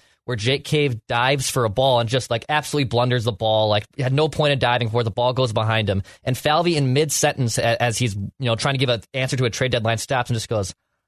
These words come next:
"Huh, okay." Like, wa-, clearly watched the Jake Cave play happen, was so frustrated by it that it literally stopped his train of thought from, from a question. This was two years ago when he was still borderline playable,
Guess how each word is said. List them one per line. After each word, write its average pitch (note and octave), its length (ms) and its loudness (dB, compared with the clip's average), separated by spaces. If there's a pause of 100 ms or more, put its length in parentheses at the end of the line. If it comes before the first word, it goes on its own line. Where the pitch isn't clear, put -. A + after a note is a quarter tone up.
(880)
"Huh, G#2+ 320 -2 (440)
okay." B2 360 0
Like, B2+ 260 0
wa-, D3+ 320 2
clearly G3 240 2
watched C#3 380 2
the D#3 80 0
Jake C3+ 260 0
Cave C#3 280 0
play C#3 200 2
happen, B2 320 2
was A#2 160 0
so C3 220 0
frustrated D3 560 0
by D#3 220 2
it - 140 -4 (200)
that D3+ 120 2
it C#3+ 120 -4
literally D#3+ 420 2
stopped - 540 -4
his C#3+ 160 -2
train C#3+ 240 0
of B2 80 0
thought A#2+ 360 0 (300)
from, C3+ 220 -2
from C3 160 0
a A2+ 80 0
question. A2+ 400 0
This E3 160 2
was D3 160 0
two - 160 -2
years D#3+ 220 2
ago C3 200 2
when C3 80 0
he C3+ 100 0
was C#3+ 140 0
still C3+ 480 -2
borderline C#3+ 540 2
playable, A#2 560 0